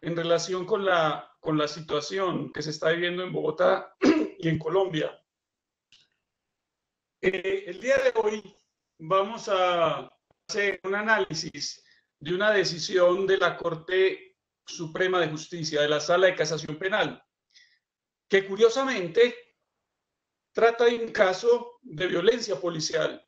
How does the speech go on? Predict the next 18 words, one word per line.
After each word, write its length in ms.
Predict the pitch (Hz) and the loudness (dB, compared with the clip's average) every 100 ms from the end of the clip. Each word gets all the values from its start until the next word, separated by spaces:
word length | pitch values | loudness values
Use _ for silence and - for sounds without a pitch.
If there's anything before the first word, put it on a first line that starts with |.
| _ | _
<clears throat> 160 | _ - | _ 0
un 600 | 220 185 151 131 147 160 | 4 4 4 0 -6 -2
caso 320 | 202 190 226 | 0 2 0
que 100 | 180 | -4
aconteció 460 | 180 170 160 156 160 | -2 -4 -4 -4 -2
en 80 | |
Bogotá 340 | 170 185 180 160 | 0 0 4 2
hace 120 | 160 | 2
aproximadamente 800 | 180 180 160 160 151 160 170 170 | -2 -4 -4 -2 0 0 0 0
diez 240 | 175 180 175 | 2 2 4
años, 540 | 156 156 190 - _ _ _ _ _ _ _ | 2 0 -4 -10 _ _ _ _ _ _ _
donde 800 | - 165 165 160 160 165 165 - - | -2 2 2 2 0 0 -2 -6 -8
dos 240 | 151 180 | -4 -2
miembros 380 | 196 214 196 196 | -2 -2 0 2
de 80 | 170 | 4
la 140 | 160 | 2
Policía 420 | 170 165 160 180 | 0 -4 2 2
Nacional 680 | 185 185 190 180 175 185 | 2 0 0 4 2 0